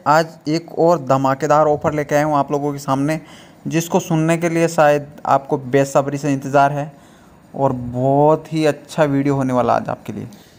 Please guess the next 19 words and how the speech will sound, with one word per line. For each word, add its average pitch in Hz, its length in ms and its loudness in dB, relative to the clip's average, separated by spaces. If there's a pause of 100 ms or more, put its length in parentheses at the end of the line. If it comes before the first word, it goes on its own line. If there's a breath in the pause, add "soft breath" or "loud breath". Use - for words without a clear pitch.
(140 loud breath)
So 175 240 0
गाइस, 175 520 2
वीडियो 190 460 0
स्टार्ट 185 420 0
करने 196 340 -4
से 202 140 -2 (120)
पहले 196 480 2 (520 loud breath)
चैनल 185 280 2
को 185 160 0
सब्सक्राइब 175 680 0
कर 139 160 0
लें 127 200 -4 (1300 loud breath)
और 147 300 0 (240)
आगे 170 340 2
भी 175 220 -2 (160)
ऐसी 170 300 0
वीडियो 165 360 2
के 165 160 -2
लिए 156 380 0